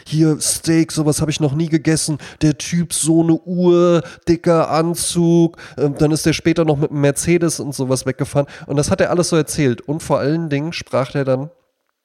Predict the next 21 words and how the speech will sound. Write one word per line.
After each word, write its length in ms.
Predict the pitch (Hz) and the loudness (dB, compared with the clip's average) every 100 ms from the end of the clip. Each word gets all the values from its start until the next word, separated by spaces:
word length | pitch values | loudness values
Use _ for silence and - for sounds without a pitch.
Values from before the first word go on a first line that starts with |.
| - - | -20 -20
für 160 | - 123 | -6 -2
mich 300 | 120 143 - - - - | 0 -2 -4 -18 -20 -10
drei 380 | 117 120 135 151 | -4 2 2 2
relevante 420 | 139 120 120 117 | 2 2 0 -2
Punkte 340 | - 120 113 | -6 -6 -6
an, 120 | 104 | -6
an 100 | 104 | -6
denen 160 | 107 117 | -4 -2
man 140 | 117 | -2
eigentlich 260 | 117 123 120 | -2 -4 -4
immer 140 | 135 | -2
erkennen 400 | 131 117 123 120 | -2 -2 -6 -6
kann, 180 | 113 117 | -6 -6
da 140 | 110 107 | -4 -6
stimmt 300 | - 104 - | -6 -8 -8
irgendwas 440 | 98 101 - - | -10 -8 -10 -10
nicht. 220 | 98 - - - - - - - | -12 -12 -16 -20 -20 -20 -20 -4
Das 160 | 131 - | -4 0
geht 200 | 156 170 | -2 -2
total 380 | 156 - 143 143 | -6 0 0 0
schnell 640 | - - 131 131 185 311 | -4 -4 0 2 2 -2